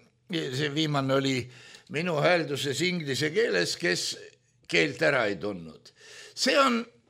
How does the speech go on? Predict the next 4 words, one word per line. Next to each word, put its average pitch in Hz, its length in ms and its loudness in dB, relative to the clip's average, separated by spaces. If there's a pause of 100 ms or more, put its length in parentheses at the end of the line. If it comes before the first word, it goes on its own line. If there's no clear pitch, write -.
(360)
Ameerika 269 480 0
Ühendriikide 220 720 0
presidendi 170 960 0
George 269 600 4